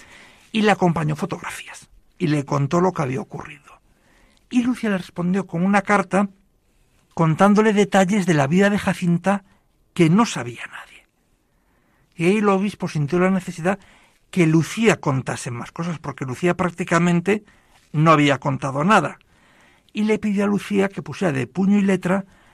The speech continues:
todos los recuerdos que tenía de Jacinta. Esto es lo que se conoce como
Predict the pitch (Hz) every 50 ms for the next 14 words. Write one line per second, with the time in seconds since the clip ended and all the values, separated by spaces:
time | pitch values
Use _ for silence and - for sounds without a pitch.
0 | _ _ _ _ _ _ _ - - 226 220 220 - 185 208 180 151 156 151 -
1 | - 160 156 170 185 175 - - 165 - 151 127 131 139 127 - - - - -
2 | - - - - - - - - _ _ _ _ _ _ _ _ _ _ _ _
3 | _ _ _ _ _ - 180 175 - 208 202 202 185 180 175 - - 175 170 -
4 | 170 170 190 202 196 - 233 247 240 - _ _ _ _ _ _ _ _ _ _
5 | _ _ - 202 185 175 175 180 208 220